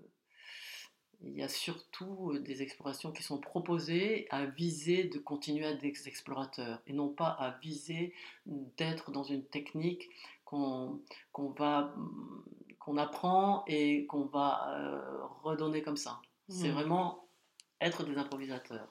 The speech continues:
Speaker 2: Tu touches à plein de, plein de sujets là, que je voulais aborder. Alors, juste pour finir sur ton parcours, tu es ostéopathe aussi.
Speaker 1: Alors, euh, évidemment, tout, m'ont toujours poursuivi ces histoires de mon propre corps, comment m'arranger, et cetera. Donc,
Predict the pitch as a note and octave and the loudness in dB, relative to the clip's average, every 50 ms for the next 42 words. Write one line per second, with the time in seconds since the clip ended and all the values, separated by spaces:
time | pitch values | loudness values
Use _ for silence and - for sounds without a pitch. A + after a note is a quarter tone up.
0 | - - - - - - - _ _ _ _ _ - - - - - - F3+ E3+ | -12 -10 -10 -10 -10 -12 -18 _ _ _ _ _ -14 -14 -14 -10 -6 -4 -2 2
1 | G#3+ G3 - F#3+ F3+ - - G#3+ G#3+ A3 G#3+ G#3 G3 F#3 F3 F3 G#3+ G3+ F3 - | 4 6 6 6 6 6 8 8 8 10 12 12 12 12 10 8 6 4 4 4
2 | - F#3 F3 E3+ F3+ G3 G3 F#3 E3 D3+ C3+ C#3+ D3 C#3+ - E3+ D#3+ D#3+ D#3+ E3 | 6 6 6 8 8 8 8 8 6 4 4 2 0 -2 -2 -2 -2 0 2 2
3 | E3 D#3 D#3 D3+ D3+ D3 D3+ D#3+ G3 G#3+ D#3+ E3 E3+ - - G#3 G3 A3+ B3+ - | 4 4 2 2 0 0 4 6 8 10 12 12 10 10 8 6 6 6 6 6
4 | - G#3 E3+ - G#3+ G#3+ A#3 A3+ A#3 F3+ E3+ - E3 D#3+ E3 D#3+ E3 - - C#4 | 4 0 0 2 4 4 4 4 4 2 2 2 0 -2 0 0 -2 -2 -2 -4
5 | C4+ - - - E3 D#3 D#3+ E3+ - - A3 C4 C4 B3+ A#3 A#3 A#3 G3+ E3+ - | -4 -2 0 0 2 2 2 0 0 0 -2 0 2 2 0 2 0 -2 -4 -4
6 | F3+ F3+ - - - - - - - - - - D#3 D#3+ E3 E3 D#3+ D3+ D3+ D3 | -4 -6 -6 -8 -10 -10 -10 -12 -14 -8 -2 2 4 6 8 8 10 10 10 10
7 | C#3+ C#3+ C#3+ C#3+ C#3+ - D#3 D3+ D3+ D#3 D#3 E3+ G3 A3 G#3+ G#3+ - F3+ - F3 | 12 12 10 10 8 6 2 4 4 6 8 10 10 10 10 8 4 4 6 8
8 | E3+ E3+ F3 E3+ - F3+ F3 E3+ F#3 E3+ - - D3 - - - D3+ D3+ D3 D3 | 10 10 10 8 8 6 6 8 8 6 4 2 -2 -4 -4 -2 -2 0 0 0
9 | D3 - - C#3 B2+ C3 C3+ C3 - - - D3+ D3+ D3+ C#3+ C3+ C3 C3+ C3 C3 | 0 0 0 0 0 -2 -2 -4 -4 -4 -2 0 0 2 0 0 0 0 2 2
10 | C#3 C#3+ D#3 E3 E3 - - C#3+ - - - C#3+ C#3+ - D3+ D3+ D#3 D#3+ D#3 - | 4 4 4 2 2 2 0 -2 -2 0 -2 -2 0 2 4 4 4 4 2 0
11 | D3 C#3 C3+ C3+ C3+ C3 B2 B2 C3 B2 C#3+ C3+ - - B2 - C3+ C#3+ F3 G#3+ | 0 0 2 2 0 0 0 -2 -2 0 0 -2 -2 -2 -4 -2 2 4 6 6
12 | A#3 G3+ E3+ D#3 D#3+ D#3+ - | 6 6 4 2 2 2 -2